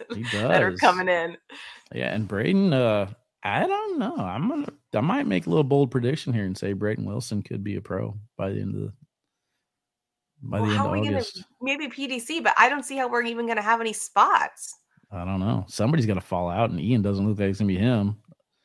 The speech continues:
Speaker 1: Did we
Speaker 2: No.
Speaker 1: move somebody up there age-wise, though? I mean, is it possible? I don't know. I, I have to
Speaker 2: Oh,
Speaker 1: go
Speaker 2: someone,
Speaker 1: back through and
Speaker 2: someone
Speaker 1: see
Speaker 2: aged
Speaker 1: who
Speaker 2: up.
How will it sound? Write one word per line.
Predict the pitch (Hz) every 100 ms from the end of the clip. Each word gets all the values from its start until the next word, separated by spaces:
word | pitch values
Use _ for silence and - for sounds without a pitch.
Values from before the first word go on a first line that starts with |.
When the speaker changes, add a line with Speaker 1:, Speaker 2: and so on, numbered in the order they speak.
| _ _ _ -
Speaker 1:
Did | 117
we | 147
Speaker 2:
No. |
Speaker 1:
move | 156 156
somebody | 180 165 127
up | 156 -
there | 175 -
age-wise, | 135 147 156 165 165
though? | 180
I | 180
mean, | 127 110 101 85 -
is | 92
it | -
possible? | 87 139 - 220 196
I | 117
don't | 170
know. | 120 190 143 - _ _ _ _ _ _ _ _ _ _ _ _ -
I, | 107
I | 117
have | 147
to | 156
Speaker 2:
Oh, |
Speaker 1:
go | 220
Speaker 2:
someone, | 131
Speaker 1:
back | 117 139 101
through | 135 151
and | 104
Speaker 2:
someone | -
Speaker 1:
see | 120
Speaker 2:
aged | 113
Speaker 1:
who | 131 135 139
Speaker 2:
up. | 170